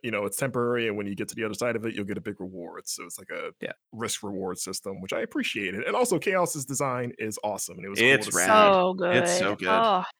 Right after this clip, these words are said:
Speaker 1: And the
Speaker 3: so
Speaker 1: voice,
Speaker 3: good.
Speaker 1: too, like, hearing them talk about it, 'cause they spent a good time with talking about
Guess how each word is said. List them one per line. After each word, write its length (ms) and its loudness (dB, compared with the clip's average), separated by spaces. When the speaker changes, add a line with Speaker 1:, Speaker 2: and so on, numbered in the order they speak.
Speaker 1:
And 120 2
the 60 2
Speaker 3:
so 160 4
Speaker 1:
voice, 280 2
Speaker 3:
good. 80 -2
Speaker 1:
too, 220 0
like, 280 0
hearing 240 8
them 120 8
talk 240 6
about 160 6
it, 40 6
'cause 80 -2
they 80 4
spent 180 -2
a 60 2
good 180 -2
time 260 0
with 140 -8
talking 280 -2
about 280 -2